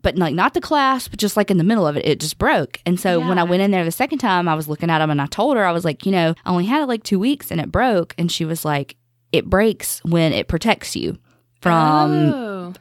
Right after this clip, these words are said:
Speaker 1: an evil, anything evil, someone casting a spell on you, or even if
Speaker 2: Yeah.
Speaker 1: it's just, like, something bad gonna happen, like, it protects you."
Speaker 2: Yeah.
Speaker 1: And so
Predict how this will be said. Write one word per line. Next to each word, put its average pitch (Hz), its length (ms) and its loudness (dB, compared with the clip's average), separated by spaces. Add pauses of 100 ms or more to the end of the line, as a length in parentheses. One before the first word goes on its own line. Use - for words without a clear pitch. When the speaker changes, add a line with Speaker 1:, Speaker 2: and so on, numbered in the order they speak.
Speaker 1:
an 156 240 0
evil, 156 600 0
anything 196 380 -2
evil, 151 320 0
someone 143 680 -2
casting 151 360 -2
a 143 60 -2
spell 220 440 -4
on 202 220 -2
you, 196 400 0
or 156 100 0
even 175 240 -2
if - 120 -2
Speaker 2:
Yeah. - 80 -6
Speaker 1:
it's - 120 -6
just, 165 220 -6
like, 147 260 -4
something 160 380 -2
bad 196 480 0
gonna 185 180 2
happen, 170 520 2
like, 139 240 -2
it - 160 -2
protects - 400 -4
you." 120 160 -2
Speaker 2:
Yeah. 240 180 -8
Speaker 1:
And 175 100 0
so 147 460 0